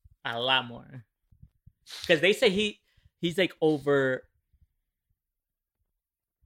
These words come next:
I think, I don't know, like, over a million, like, in, like, he owes. Like, if he owes one guy half a million, then he has to be owing,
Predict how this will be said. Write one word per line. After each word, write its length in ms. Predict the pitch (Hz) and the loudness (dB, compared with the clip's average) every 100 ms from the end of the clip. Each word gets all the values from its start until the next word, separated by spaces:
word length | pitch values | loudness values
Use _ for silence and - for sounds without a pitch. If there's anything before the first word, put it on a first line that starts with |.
| _ _ _ _ | _ _ _ _
I 100 | 123 | -12
think, 280 | - 180 - | -10 -12 -4
I 100 | 131 | 0
don't 180 | 156 185 | 0 -2
know, 180 | 196 - _ _ _ | -4 -8 _ _ _
like, 160 | 139 123 | -10 -4
over 240 | 147 143 | -4 -2
a 20 | 127 | -2
million, 480 | 139 143 110 113 110 107 _ _ _ _ | -2 -2 -4 -12 -18 -20 _ _ _ _
like, 100 | 110 | -18
in, 180 | 110 107 101 - | -14 -14 -14 -12
like, 180 | 110 | -10
he 160 | 123 120 | -8 -6
owes. 220 | 117 - - _ _ _ - _ - - - | -6 -6 -16 _ _ _ -20 _ -20 -20 -8
Like, 120 | 139 | 0
if 120 | 143 | 0
he 140 | 202 254 | 2 0
owes 360 | 208 214 202 147 | 6 8 8 4
one 260 | 143 185 | 0 0
guy 200 | 165 170 | 4 4
half 320 | 147 127 160 147 | 4 4 2 0
a 40 | |
million, 420 | 139 147 175 220 - - | -6 -6 -4 -8 -10 -10
then 120 | 123 | -6
he 140 | 160 | 0
has 200 | 156 151 | 2 0
to 80 | - 135 | -2 -12
be 140 | 135 | -6
owing, 360 | 131 131 127 | -6 -6 -8